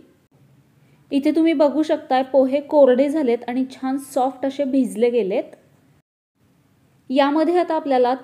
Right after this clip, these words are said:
तीन उकडलेले बटाटे घालायचे आहेत, याची साल काढून घेतली आहे मी. हे बटाटे आपल्याला तीनही यामध्ये किसून घ्यायचे आहेत किंवा मॅश करून देखील तुम्ही यामध्ये घालू शकता. बटाटा किसल्यानंतर एक बारीक कट केलेला कांदा यामध्ये घालायचा आहे,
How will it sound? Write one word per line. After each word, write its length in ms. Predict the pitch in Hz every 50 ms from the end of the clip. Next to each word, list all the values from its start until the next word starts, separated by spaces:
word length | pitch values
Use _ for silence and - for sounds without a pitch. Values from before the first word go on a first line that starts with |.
| -
तीन 200 | 294 285 294 302 311 -
उकडलेले 580 | - 269 262 - - 262 262 262 262 254 262 277
बटाटे 480 | 285 240 254 226 - 226 220 220 262 262
घालायचे 440 | 254 285 262 214 190 190 190 190 220
आहेत, 140 | 226 226 233
याची 260 | 214 208 208 254 247
साल 300 | 226 - 233 208 214 240
काढून 280 | 233 269 254 247 262
घेतली 320 | 285 294 277 269 269 208 202
आहे 80 | 196
मी. 180 | 190 196 226 269 - - _ _ _ -
हे 60 | - 247
बटाटे 400 | 220 240 233 233 233 233 262 262
आपल्याला 360 | 262 262 240 226 226 220 233
तीनही 560 | 226 - 254 240 226 220 220 233 220 233 247
यामध्ये 340 | 247 220 196 208 214 202 220 254
किसून 440 | 240 - 240 220 - - 247 262
घ्यायचे 340 | 269 277 277 226 208 - -
आहेत 140 | 214 214 - -
किंवा 280 | - 269 254 247 240 254 269 - - - _ _ -
मॅश 240 | 240 233 233 233 -
करून 280 | - 269 269 269 262
देखील 300 | 262 269 269 269 269 254
तुम्ही 180 | 269 247 233 233
यामध्ये 320 | 226 208 214 214 208 233
घालू 260 | 247 294 269 226 208 214
शकता. 400 | - 220 185 190 - - 254 339 392 - _ _ _ _ _ _ _ _ _ _ _ _ _ _ _ _ _ _ _ _ -
बटाटा 400 | 254 262 254 254 254 254 262 302
किसल्यानंतर 800 | 302 302 311 294 302 277 269 269 262 262 254 226 226 - 240 - - -
एक 180 | - 247 269 262 -
बारीक 320 | 226 262 254 233 226 254 254 - -
कट 160 | 311 269 - -
केलेला 340 | 302 285 269 262 254 247 254
कांदा 440 | 254 - 294 247 226 220 214 214 226
यामध्ये 380 | 247 254 247 240 247 240 233 247
घालायचा 480 | 254 247 220 196 185 185 185 - -
आहे, 80 | 202 247